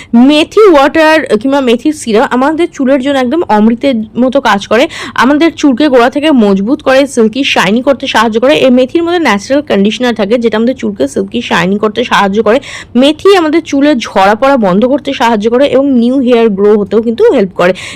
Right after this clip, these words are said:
মেথির মধ্যে প্রচণ্ড পরিমাণে ভিটামিন মিনারেলস থাকে এবং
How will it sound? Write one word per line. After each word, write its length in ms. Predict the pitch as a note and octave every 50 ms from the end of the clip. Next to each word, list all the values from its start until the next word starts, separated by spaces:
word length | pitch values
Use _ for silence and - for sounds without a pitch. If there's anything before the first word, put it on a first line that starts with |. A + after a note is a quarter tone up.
| - -
মেথির 320 | B3 C4 B3+ - G4 F#4+
মধ্যে 220 | F4+ G4 F4+ E4+ G4+
প্রচণ্ড 500 | G4+ - A#3+ A#3+ - E4 D#4 D#4 D4+ E4+
পরিমাণে 440 | D4+ D#4+ D4 C#4+ C#4 C#4 C#4 E4 F#4+
ভিটামিন 520 | F4+ B3 B3+ G#3+ B3+ A#3+ C#4+ D4 D4+ C#4+
মিনারেলস 380 | C4 B3 A#3 A#3 A#3+ C4+ B3+ -
থাকে 380 | - A3+ F#3+ G3 C4+ D#4 - -
এবং 300 | A#3 B3 A#3 B3 D4